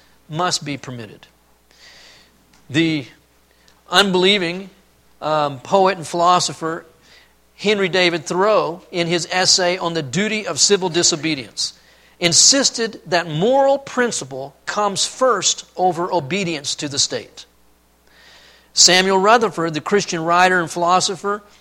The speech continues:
wrote an essay called Lex Res, Lex Rex, The Law is King. And he wrote, "The king was not the ultimate authority. God's law was the ultimate authority."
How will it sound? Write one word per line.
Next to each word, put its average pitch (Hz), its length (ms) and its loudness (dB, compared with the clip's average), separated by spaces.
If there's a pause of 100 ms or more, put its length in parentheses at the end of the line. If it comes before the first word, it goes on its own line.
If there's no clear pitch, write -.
wrote 180 200 2
an 180 100 -2
essay 190 460 0
called 180 320 -2
Lex 190 500 -4 (120)
Res, - 580 -4 (240)
Lex 190 600 0 (240)
Rex, - 640 -2 (280)
The 151 140 -2
Law 156 640 0 (100)
is 151 160 -2
King. 113 440 -8 (800)
And 160 180 0
he 190 120 2
wrote, 202 400 4
"The 180 100 2
king 254 640 -2
was 165 260 -2
not 190 540 0
the 180 160 -6
ultimate 190 520 -2
authority. 196 640 -4 (300)
God's 196 640 0
law 156 640 -2 (180)
was 151 220 -2
the 160 120 -6
ultimate 147 520 -6
authority." 123 480 -12